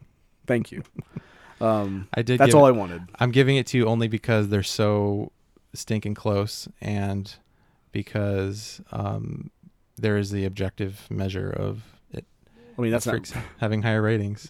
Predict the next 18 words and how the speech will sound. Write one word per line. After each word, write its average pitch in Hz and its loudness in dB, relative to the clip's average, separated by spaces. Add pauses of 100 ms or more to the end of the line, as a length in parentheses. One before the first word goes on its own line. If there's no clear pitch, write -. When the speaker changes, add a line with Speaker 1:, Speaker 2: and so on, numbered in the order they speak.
Speaker 2:
<laughs> - -8
not 156 4
objective. 101 -6 (320)
It's - -18
not 147 0
objective 113 0
at 147 6
all. 170 8
Speaker 1:
<laughs> - -4 (540)
It's 120 -2
more 139 4
objective 120 4
than 107 0
the 101 0
two 107 0
of 92 -2
us, 104 -2
uh, - -6